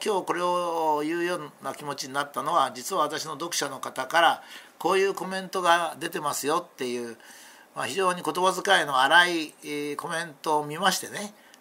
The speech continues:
何箇所か気がついたんですね。で、やっぱりこれは一回僕の方から、<clears throat> 私が書いているネットの記事の目的ですね。私はもう全然利害には関係ないんですよ。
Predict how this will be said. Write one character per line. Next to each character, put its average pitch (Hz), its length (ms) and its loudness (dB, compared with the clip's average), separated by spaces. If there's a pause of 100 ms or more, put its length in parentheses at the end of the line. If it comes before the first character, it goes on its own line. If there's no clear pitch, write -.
何 202 280 -2 (260)
箇 190 100 6
所 190 120 0
か - 160 -8
気 - 160 -6
が 214 100 8
つ 226 120 0
い 269 80 -4
た 139 140 0
ん - 40 -12
で - 80 -18
す 117 100 -12
ね。 180 320 -2 (520)
で、 160 60 -6
や 185 60 -2
っ 180 40 -6
ぱ 262 100 4
り 262 40 -4
こ 220 100 -2
れ 226 60 6
は 226 120 8
一 190 180 0
回 214 240 6
僕 240 220 -6
の 233 100 -4
方 147 220 -6
か 175 180 6
ら、 135 260 6 (480)
<clears throat> - 500 -20
私 202 280 0
が 208 160 2
書 214 120 6
い 190 80 2
て 170 160 0
い 160 40 2
る 160 280 0
ネ 131 160 -4
ッ 147 80 -4 (240)
ト 180 140 0
の 180 160 0
記 185 220 -6
事 156 180 -8
の 151 380 4 (280)
目 147 180 0
的 240 200 -2
で 254 80 0
す 143 120 -2
ね。 175 280 2 (920)
私 240 320 0
は 247 160 6
も 254 220 2
う 143 40 -4
全 233 380 4
然 240 360 -2
利 175 120 -2
害 208 240 8
に 139 80 -6
は 120 100 -2
関 139 180 0
係 156 80 -2
な 151 120 0
い 131 40 -4
ん 113 40 -8
で - 80 -12
す - 140 -6
よ。 - 60 -8